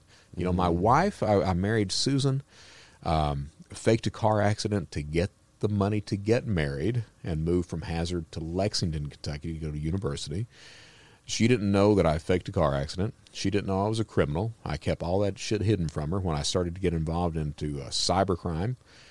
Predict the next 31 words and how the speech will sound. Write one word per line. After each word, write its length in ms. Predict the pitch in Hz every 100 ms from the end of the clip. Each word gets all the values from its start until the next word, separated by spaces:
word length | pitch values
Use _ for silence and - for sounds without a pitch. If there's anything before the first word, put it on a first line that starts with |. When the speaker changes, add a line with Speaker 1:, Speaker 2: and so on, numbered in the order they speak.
| - _ -
Speaker 1:
um, 380 | 78 71 67 -
I 100 | 82
simply 300 | - 90 82
told 180 | - 87
her 120 | 85
I 40 | 78
was 120 | 73
reselling 520 | 73 87 - 85 82
shit 220 | 78 82 73
on 160 | 73
eBay, 380 | 69 - - - - _ - - -
is 180 | - 90
Speaker 2:
Hmm. 60 | 85
Speaker 1:
what 120 | 69
I, 60 | -
so 140 | - 78
I 160 | 82
lied 360 | 82 87 104 104
to 60 | 95
her 160 | 131
the 100 | 113
entire, 280 | 76 85 82
never 300 | 87 135 151
had 160 | 127 104
an 80 | 82
honest 340 | 98 110 104
conversation 600 | 104 92 85 90 85 73
with 100 | -
her 200 | 80 -
at 180 | - 151
all. 320 | 69 117 -